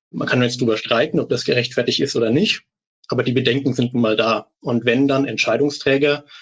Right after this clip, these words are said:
vor die Wahl gestellt werden, wir möchten jetzt die Cloud hier einsetzen, haben aber dann eben dieses und dieses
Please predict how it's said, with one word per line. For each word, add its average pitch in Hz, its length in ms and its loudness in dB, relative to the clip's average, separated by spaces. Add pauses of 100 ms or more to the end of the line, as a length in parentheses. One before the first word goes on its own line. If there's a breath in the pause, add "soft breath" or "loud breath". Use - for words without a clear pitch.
(220 loud breath)
vor 120 200 -2
die 117 380 -2
Wahl 113 280 2
gestellt 139 420 0
werden, 135 500 0
wir 113 80 0
möchten 117 280 -2
jetzt - 180 -4
die 117 60 -6
Cloud 117 280 -2
hier 120 140 -2
einsetzen, 151 720 -2 (220 loud breath)
haben 127 260 0
aber 127 160 2
dann 123 180 0
eben 123 400 0
dieses 127 300 -2
und 120 80 2
dieses 120 380 -2